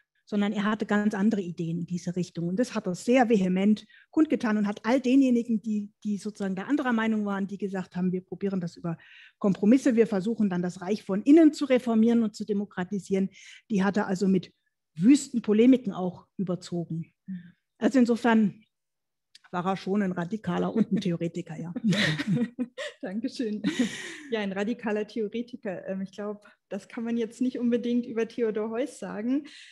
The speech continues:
Speaker 2: Ähm, er hat natürlich unterschiedlichste Staatsformen auch selber miterlebt, ähm, hat auch selber ja rezipiert, äh, darüber gesprochen, wie er die achtzehnhundertachtundvierziger Revolution eingeordnet hat,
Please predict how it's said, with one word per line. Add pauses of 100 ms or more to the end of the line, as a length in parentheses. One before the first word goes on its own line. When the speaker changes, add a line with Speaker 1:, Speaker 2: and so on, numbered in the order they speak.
(140)
Speaker 2:
Ähm,
er
hat
natürlich
unterschiedlichste
Staatsformen
auch
selber
miterlebt, (380)
ähm,
hat
auch
selber
ja
rezipiert,
äh,
darüber
gesprochen,
wie
er
die
achtzehnhundertachtundvierziger
Revolution
eingeordnet
hat,